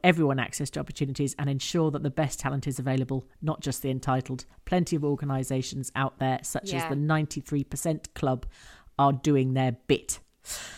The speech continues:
Speaker 1: Um,
Speaker 2: Yeah,
Speaker 1: Jill
Speaker 2: and big
Speaker 1: Archer, she
Speaker 2: companies.
Speaker 1: says, "Her voice
Speaker 2: Oh,
Speaker 1: is
Speaker 2: sorry.
Speaker 1: very old now. There's been a real change in it, and it sounds as though she's fading fast, so it wouldn't surprise me if they killed off the character very soon, while still in Family Feud mode, and the story persists for many a year,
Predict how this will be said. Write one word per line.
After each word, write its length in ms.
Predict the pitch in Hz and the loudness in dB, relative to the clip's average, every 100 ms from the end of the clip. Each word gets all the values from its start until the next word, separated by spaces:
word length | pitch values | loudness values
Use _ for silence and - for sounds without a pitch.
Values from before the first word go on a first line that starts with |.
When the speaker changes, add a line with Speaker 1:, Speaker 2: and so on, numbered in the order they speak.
| - - - - - | -18 -20 -20 -20 10
Speaker 1:
Um, 760 | 226 226 226 226 226 226 220 220 | 12 12 12 8 8 6 6 4
Speaker 2:
Yeah, 260 | 190 185 170 | 0 -2 4
Speaker 1:
Jill 220 | 302 302 | 10 12
Speaker 2:
and 80 | 220 165 | 12 12
big 80 | - | 8
Speaker 1:
Archer, 120 | 135 - | 2 2
she 100 | 165 | 0
Speaker 2:
companies. 80 | - | 4
Speaker 1:
says, 380 | 147 147 - - 185 | 4 2 -6 0 10
"Her 180 | 220 233 | 12 12
voice 260 | 240 226 | 12 8
Speaker 2:
Oh, 20 | 208 | 6
Speaker 1:
is 60 | |
Speaker 2:
sorry. 200 | 208 196 | 4 6
Speaker 1:
very 80 | 190 | 8
old 480 | 190 170 139 131 - | 8 10 8 4 0
now. 260 | 147 131 131 | 2 2 2
There's 140 | 147 | 2
been 140 | 170 | 2
a 40 | 156 | 4
real 200 | 175 156 | 4 4
change 380 | - 170 151 135 | 4 6 6 4
in 80 | 123 | 0
it, 180 | - - | -2 -2
and 80 | - | 0
it 100 | - | 2
sounds 280 | 156 151 139 | 2 2 0
as 100 | 143 | 0
though 120 | 151 | 0
she's 220 | - 147 | 0 0
fading 380 | - 156 151 151 | 4 4 4 2
fast, 360 | - 170 175 | 6 6 6
so 60 | 175 | 4
it 80 | 156 | 2
wouldn't 180 | 160 160 | 0 -2
surprise 380 | 160 151 147 156 | -2 2 2 0
me 80 | |
if 80 | 139 | -2
they 120 | 147 | -2
killed 280 | 139 170 151 | -2 -2 -2
off 120 | 139 | -2
the 80 | - | -4
character 340 | - 139 - 147 | -4 -4 -4 -2
very 240 | 143 131 | 0 0
soon, 380 | - 190 156 143 | 4 6 6 4
while 280 | - 143 147 | 2 0 0
still 220 | - 147 | 0 0
in 100 | 143 | 0
Family 380 | - 147 139 139 | 0 0 2 0
Feud 380 | - 165 135 139 | 2 2 2 2
mode, 400 | 135 127 131 - | 4 6 4 2
and 160 | 139 | -2
the 60 | 131 | -2
story 300 | - 139 139 | -2 -2 -2
persists 480 | - 143 139 - - | -2 -4 -2 -4 -4
for 100 | 139 | -2
many 320 | 143 143 139 | 0 2 2
a 40 | |
year, 380 | 135 151 143 143 | 4 6 6 4